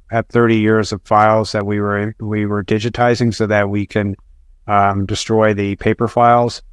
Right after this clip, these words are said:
Uh, and we had a, we had a nine hundred boxes of files that, uh, were at an outside storage facility.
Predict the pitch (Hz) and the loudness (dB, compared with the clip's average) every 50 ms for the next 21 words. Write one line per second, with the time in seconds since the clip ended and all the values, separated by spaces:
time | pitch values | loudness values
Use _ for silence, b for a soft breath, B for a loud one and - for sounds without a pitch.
0 | - - - 107 104 104 104 104 104 101 104 104 101 101 104 98 107 104 104 104 | -14 -6 -2 0 2 2 2 2 0 0 -2 -2 -2 -2 -2 -2 -2 -2 -2 -2
1 | 101 101 104 113 113 107 - 117 98 110 110 107 107 101 - - - - - - | -4 -4 -4 -4 -4 -4 -4 -4 -2 -2 -2 -2 -4 -6 -10 -14 -20 -20 -20 -20
2 | - - 113 113 117 123 117 117 127 120 117 107 - 107 107 104 107 - - - | -10 -2 0 2 2 4 4 2 2 0 -2 -2 2 2 4 4 2 0 -2 -4
3 | 107 98 90 104 92 _ - 107 104 107 104 104 101 101 - 110 101 98 - - | -6 -4 -4 -6 -8 _ 0 2 2 4 4 2 0 -2 -4 -6 -6 -6 -6 -6
4 | - 101 98 98 98 101 101 101 104 101 101 104 107 107 104 - - 104 98 - | -6 -4 -4 -4 -4 -4 -4 -2 -2 -2 -2 0 0 0 0 0 -2 -4 -4 -6
5 | - - 110 104 107 107 98 - - - 98 - - 107 104 107 101 104 107 | -6 -4 -2 0 0 -2 -4 -6 -10 -10 -8 -8 -6 -6 -4 -4 -6 -6 -8